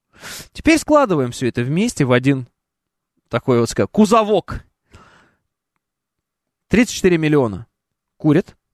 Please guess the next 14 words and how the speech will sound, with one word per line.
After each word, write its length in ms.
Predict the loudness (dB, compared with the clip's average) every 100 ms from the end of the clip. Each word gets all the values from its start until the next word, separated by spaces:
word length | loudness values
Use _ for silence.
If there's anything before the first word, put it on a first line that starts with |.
| _ _ _ _ _ _ _ _ _
сто 240 | -4 -2
семнадцать 380 | 0 -2 -2 -2
миллионов 480 | -2 -2 -4 -10 _ _ _ _ _
не 400 | 0 4 4 2 -2
проходят 440 | -2 0 0 0 0
диспансеризацию, 840 | -4 -4 -4 0 2 2 0 -2
не 120 | 0
знают, 540 | 2 2 2 0 -6 _ _ _ _ _ _ _
в 80 | _
каком 220 | -4 -2
состоянии 400 | -6 0 0 0
находится 480 | -4 -6 -6 -6 -8
их 280 | -10 -14 -20 _ _ _ -6
организм. 520 | 0 2 2 0